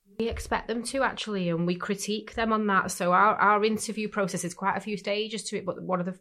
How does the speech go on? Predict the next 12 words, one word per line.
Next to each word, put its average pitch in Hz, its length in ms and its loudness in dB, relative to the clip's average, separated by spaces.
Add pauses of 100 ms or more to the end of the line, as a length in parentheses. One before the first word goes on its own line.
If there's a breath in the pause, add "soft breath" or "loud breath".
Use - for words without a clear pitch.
the 185 100 -8
first 202 360 -4
stage 185 520 -4 (300)
of 165 120 -6
interview 170 680 -2
is 165 240 -4
what 170 100 -4
we 180 140 -2
term 175 320 -2
our 147 140 0
culture 190 420 -4
interview. 202 540 0